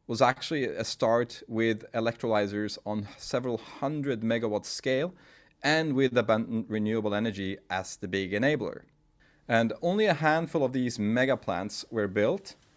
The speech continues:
until natural gas took over as a cheaper source of hydrogen. And, uh, the interesting thing,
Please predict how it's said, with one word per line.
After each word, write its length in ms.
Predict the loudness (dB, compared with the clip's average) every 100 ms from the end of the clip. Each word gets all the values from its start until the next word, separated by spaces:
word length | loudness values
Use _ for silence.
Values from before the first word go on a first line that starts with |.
| _
until 380 | -4 -2 2 0
natural 400 | 0 -2 -4 -6
gas 420 | 0 2 2 -2 -12 -10
took 240 | -8 -4
over 320 | -4 -2 -2
as 240 | -2 -6 -8
a 40 |
cheaper 300 | -12 -12 -12
source 300 | -12 -10 -10
of 100 | -4
hydrogen. 400 | 0 0 -2 -12 -16 _ _ _ _ _ -2
And, 300 | 0 0 -4 _ _ _ -4
uh, 160 | -2
the 180 | 0 0
interesting 460 | -2 -4 -6 -4 -6
thing, 540 | -4 -2 0 0 -2